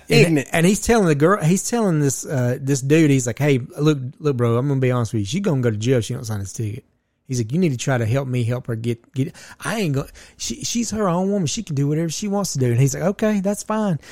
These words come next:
Speaker 2: So she walks back over there and she goes, "What's your name?" He said, "Ma'am, I already gave you my name." She goes, "Well, what's your badge number?" And he goes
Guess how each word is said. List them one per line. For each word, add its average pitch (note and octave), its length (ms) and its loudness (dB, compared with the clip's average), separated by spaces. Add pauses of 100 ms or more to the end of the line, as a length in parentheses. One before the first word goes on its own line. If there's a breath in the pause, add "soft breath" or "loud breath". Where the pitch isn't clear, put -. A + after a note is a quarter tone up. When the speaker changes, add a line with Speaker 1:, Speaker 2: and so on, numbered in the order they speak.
(120)
Speaker 2:
So C#3 120 -6
she - 140 -4
walks D#3+ 200 -2
back D#3 240 -2
over D#3+ 140 2
there C#3+ 200 4
and B2+ 80 0 (200 loud breath)
she - 160 -4
goes, E3 180 2
"What's A3+ 360 -6
your G#3 100 0
name?" F3 400 -2
He C3 120 -2
said, A#2+ 360 0
"Ma'am, B2+ 240 4
I - 20 4
already A#2+ 200 4
gave A#2+ 200 6
you A#2 80 4
my A2+ 140 2
name." A2 240 2
She C#3+ 160 -4
goes, B2 220 2
"Well, B2 80 0
what's F3 180 -2
your D#3 80 0
badge C#3 380 2
number?" A2 320 -4 (360 soft breath)
And B2+ 120 -12
he C3 80 -2
goes B2 420 -2